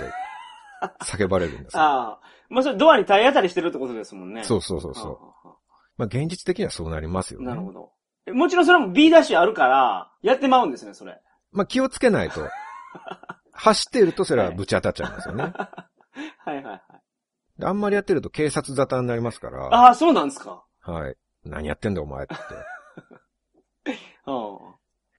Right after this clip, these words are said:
Speaker 1: まあ、ただ警察は戦えば殺せますけど、
Speaker 2: はい。
Speaker 1: まあ、勇者は警察より強いわけですから。
Speaker 2: はい。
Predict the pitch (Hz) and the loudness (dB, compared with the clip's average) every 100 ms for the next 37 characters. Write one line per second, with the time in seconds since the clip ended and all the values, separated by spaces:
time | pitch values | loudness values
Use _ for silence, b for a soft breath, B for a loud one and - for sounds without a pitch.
0 | - 147 170 131 - 220 233 - 226 - | -20 -10 -8 -6 -2 0 0 -2 -8 -8
1 | - 220 214 214 190 202 220 202 101 - | -8 -6 -4 -4 -4 -2 -2 -2 -2 -4
2 | 135 131 147 135 - - 131 139 - 139 | -4 -4 -4 -8 -10 -12 -10 -10 -6 -6
3 | 107 - _ _ _ _ 156 185 220 - | -6 -14 _ _ _ _ -8 -2 -2 -2
4 | 78 67 - 107 120 - 92 - - 117 | -4 -6 -4 -2 -2 -6 -8 -8 -8 -6
5 | 82 - - - 53 - - 110 - | -6 -10 -20 -20 -18 -18 -12 -12 -12